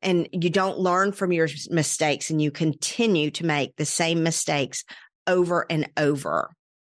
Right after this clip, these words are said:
Or maybe you were given a blueprint or you purchased a blueprint that is successful, but you don't follow it. Instead, you change it or you look for shortcuts or ways to avoid doing the actual work needed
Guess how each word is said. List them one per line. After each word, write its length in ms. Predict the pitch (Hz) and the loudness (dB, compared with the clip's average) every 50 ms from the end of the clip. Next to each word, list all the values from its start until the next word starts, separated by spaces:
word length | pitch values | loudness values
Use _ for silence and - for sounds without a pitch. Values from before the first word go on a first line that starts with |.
| _ - - - - - - - - | _ -20 -18 -16 -14 -14 -14 -10 -4
Or 100 | - 208 | -2 0
maybe 280 | 202 208 220 254 285 294 | 2 2 2 2 2 2
you 380 | 294 277 247 202 196 202 214 | 2 0 0 0 -2 -2 0
were 140 | 190 190 175 | 0 0 0
given 380 | 160 139 - 185 190 208 208 185 | 0 0 0 0 2 2 2 0
a 80 | 165 | 0
blueprint 600 | 139 - 165 170 175 185 180 - - 160 139 135 | -2 -2 0 2 2 2 2 2 0 -2 0 0
or 60 | 131 139 | 0 0
you 160 | 143 139 147 | 2 0 0
purchased 800 | 143 - - - - 381 392 - - 135 131 - - - - - _ _ _ _ _ _ _ _ - | 0 -2 -4 -2 0 0 0 0 0 0 0 0 -2 -4 -6 -10 _ _ _ _ _ _ _ _ -4
a 100 | 175 175 | -2 -2
blueprint 640 | - 180 180 170 170 165 - - 170 160 156 - - - | 2 4 4 4 4 2 0 0 0 2 2 0 -2 -2
that 240 | 156 160 175 185 - - | -2 -2 -2 -2 -2 0
is 240 | 175 214 226 - | 0 0 0 0
successful, 840 | - - 220 - - - 240 269 - - - - 156 143 139 143 - _ _ - _ - - _ _ | 0 -2 -2 -2 0 0 0 0 0 -2 -2 0 0 0 0 -2 -4 _ _ -20 _ -20 -20 _ _
but 160 | - 185 175 | -2 -2 0
you 140 | 180 180 185 | 0 0 0
don't 260 | 165 202 190 190 - | 2 2 2 0 0
follow 380 | - - 185 175 170 165 151 143 | -2 0 2 2 2 2 0 0
it. 160 | 139 127 - - | -2 -2 -2 0
Instead, 520 | 160 160 - - - 202 190 196 180 160 | 0 0 0 0 2 2 2 2 0 -2
you 100 | 165 156 | -4 -4
change 500 | - - - - 208 180 185 180 175 165 | -2 -2 -2 0 0 2 2 0 0 0
it 140 | 175 151 139 | 0 0 0
or 80 | 147 | 0
you 220 | 143 147 143 151 151 | 0 -2 -2 -2 0
look 200 | 160 165 - - | 0 0 0 -2
for 220 | - 180 165 156 | -2 -2 0 0
shortcuts 880 | 139 - - - 202 185 175 - - - - 180 156 139 - - - - - - - - | 0 0 -2 0 2 2 2 0 -2 -4 -4 -2 -2 -2 -2 -4 -8 -10 -10 -14 -12 -6
or 160 | - 165 160 | -2 -2 0
ways 420 | 151 165 165 170 170 175 180 175 - | 0 2 2 2 2 2 2 0 0
to 160 | - - 175 | 0 0 0
avoid 480 | 156 135 - 170 160 170 180 190 170 151 | 0 0 0 0 2 2 2 0 0 0
doing 320 | - 175 170 175 165 160 | 0 0 2 2 2 0
the 140 | 151 - - | 0 -2 -2
actual 500 | - 151 156 120 - - - 214 208 196 | -2 -2 -2 -2 -4 -4 -2 0 0 0
work 280 | 185 175 170 165 - - | 2 2 0 0 0 -4
needed 640 | 160 156 156 156 165 165 147 147 143 131 131 139 | -4 -2 0 2 2 2 2 2 2 0 0 -4